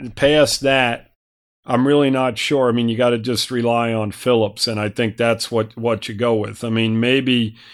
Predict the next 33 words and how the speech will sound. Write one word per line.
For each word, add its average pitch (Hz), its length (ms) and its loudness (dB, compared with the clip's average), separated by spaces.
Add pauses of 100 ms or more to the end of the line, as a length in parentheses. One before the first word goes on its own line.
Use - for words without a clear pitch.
(240)
you 117 140 -2
go 120 200 0
out 113 240 2
and 107 160 -4
get 110 200 -2
a 101 60 -2
guy 107 420 -4
that, 98 340 -8
that 104 220 -8
can 104 180 -6
rotate 107 600 -2
in, 120 500 0 (400)
you 117 200 -4
know, 104 160 2
maybe 110 440 2
a 104 40 -2
Justin 110 540 -2
Houston 113 540 -2
or 98 80 -4
somebody 107 580 -2
like 101 320 -6
that, 117 380 -4
because 107 400 -8
Houston's 113 480 -4
gonna 107 240 -4
come 110 320 -4
at 104 160 -4
around 101 320 -6
seven 104 420 -4
million, 107 460 -2
six, - 320 -6
seven 104 340 -2
million, 110 440 -2